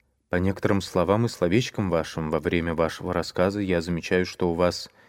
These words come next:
и теперь свои виды и самые неотлагательные намерения на Дуню, разумеется, подлые». «Как?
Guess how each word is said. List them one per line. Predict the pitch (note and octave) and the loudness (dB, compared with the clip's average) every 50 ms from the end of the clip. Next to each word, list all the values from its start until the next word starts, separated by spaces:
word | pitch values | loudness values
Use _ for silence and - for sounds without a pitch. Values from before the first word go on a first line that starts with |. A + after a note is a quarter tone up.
| _ _ _ _ _ _ | _ _ _ _ _ _
и | G#2 G2 | -2 -2
теперь | F#2+ - - - - C3+ C3+ A#2+ | 0 -2 -4 2 6 6 6 6
свои | - - - F2+ F2+ F2 F2 F2 | 4 -2 0 0 2 2 2 0
виды | F2 G2 G#2 G#2 F#2 - F2+ | 0 0 0 0 0 0 -2
и | D#2+ | -2
самые | - - - F#2+ F2+ F#2 F#2 F#2 | -2 0 2 2 4 4 4 4
неотлагательные | F#2+ F#2+ F#2 F2+ - - F#2+ F#2 F#2+ G2 F#2+ - F#2+ F#2+ F#2 F#2+ G2 | 4 2 2 2 2 2 2 6 6 4 4 4 0 0 2 2 2
намерения | F#2+ F#2 F#2 F#2+ F#2+ F#2+ F#2 F#2 F#2 F#2 | 2 2 2 4 2 2 2 2 2 2
на | F2+ F#2 F#2 | 2 2 0
Дуню, | F#2 G2 G2 F#2+ F#2 | 2 2 2 4 4
разумеется, | F#2+ F#2+ E2+ F#2+ F#2+ F#2+ F#2+ G2 F#2+ - - - | 2 2 2 2 2 4 4 2 2 0 -6 -8
подлые». | - _ B2+ G#2+ F2 D2 D2 D2+ D2+ - - - _ _ _ _ _ _ _ _ _ _ _ _ _ _ _ _ _ _ _ | 2 _ 6 6 6 6 -2 -6 -6 -8 -12 -18 _ _ _ _ _ _ _ _ _ _ _ _ _ _ _ _ _ _ _
«Как? | _ - F#2 D#2+ - - - - - - | _ 8 8 8 8 4 -6 -20 -20 -20